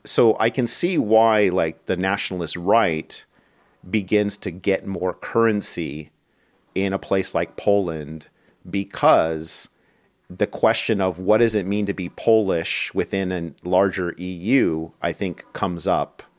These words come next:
particularly after the crises of the E U. This is kind of how I would interpret your comments.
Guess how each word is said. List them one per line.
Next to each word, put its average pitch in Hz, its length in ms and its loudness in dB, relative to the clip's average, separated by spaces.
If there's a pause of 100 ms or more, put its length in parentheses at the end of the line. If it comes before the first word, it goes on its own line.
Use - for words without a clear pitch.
(240)
particularly 120 600 2
after 95 300 2
the 87 100 -4
crises 82 840 -4
of 73 140 -6
the 76 200 -14
E 78 40 -12
U. 69 300 -14 (840)
This - 200 -6
is 98 160 -4
kind 92 200 -2
of 87 120 -6
how 87 240 2
I 87 140 4
would 82 180 -4
interpret 80 720 -4 (400)
your 85 200 -4
comments. - 800 -6